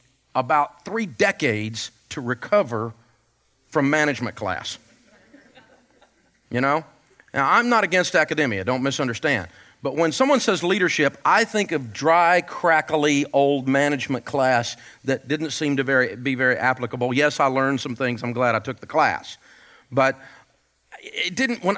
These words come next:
when I got ready to teach this class, I didn't want to call it our leadership class.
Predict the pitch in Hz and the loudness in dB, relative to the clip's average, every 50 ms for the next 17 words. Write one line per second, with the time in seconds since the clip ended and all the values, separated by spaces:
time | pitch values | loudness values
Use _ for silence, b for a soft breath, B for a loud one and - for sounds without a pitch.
0 | - - - 196 208 240 - 269 269 233 202 185 - 202 - - 170 143 - - | -4 -4 -2 0 0 2 2 2 2 2 0 -2 -2 -4 -6 -6 -8 -8 -6 -2
1 | - - 226 208 - 185 165 170 220 220 214 202 170 - - - 151 151 220 220 | 0 0 2 0 0 -2 -2 0 0 0 0 0 -2 -2 -2 0 2 4 4 4
2 | 160 127 127 131 120 117 123 131 139 180 214 247 247 175 123 - - 98 90 - | 4 2 2 0 0 -2 -2 -2 -2 -2 -2 -2 -2 -4 -4 -4 -8 -10 -12 -14
3 | - - 85 73 - - - - - - | -14 -14 -14 -14 -14 -16 -18 -20 -20 -20